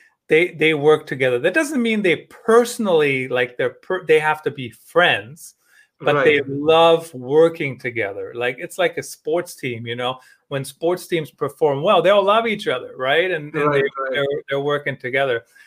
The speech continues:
Speaker 1: So keep that in mind as you're setting people up. And that's why culture, of course, is important,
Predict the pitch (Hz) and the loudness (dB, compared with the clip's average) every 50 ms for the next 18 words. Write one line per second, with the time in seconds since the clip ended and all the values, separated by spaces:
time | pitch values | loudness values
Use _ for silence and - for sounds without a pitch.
0 | _ _ _ - 160 151 - - 214 208 208 208 175 165 147 131 135 139 147 147 | _ _ _ 0 0 0 0 -2 -6 -2 2 2 2 2 2 0 0 -2 0 0
1 | 139 139 135 131 131 127 135 127 120 - - 139 135 131 127 123 - 135 127 - | 0 0 0 -2 -4 -4 -6 -10 -10 -2 -2 0 0 0 -4 -6 -10 -12 -12 -6
2 | - 123 135 139 131 131 - 127 147 160 165 - - 151 139 135 - - 156 151 | -4 0 0 0 0 -2 -4 -4 -4 -4 -4 -2 0 0 0 0 -2 -2 -2 0
3 | 156 156 - 156 131 123 - _ _ 143 131 127 123 123 117 - 113 110 110 _ | 0 -2 -2 -2 -2 -2 -4 _ _ -4 -4 -4 -6 -10 -12 -14 -14 -16 -10 _
4 | 147 135 131 131 127 120 113 110 | -6 -6 -6 -6 -10 -16 -18 -20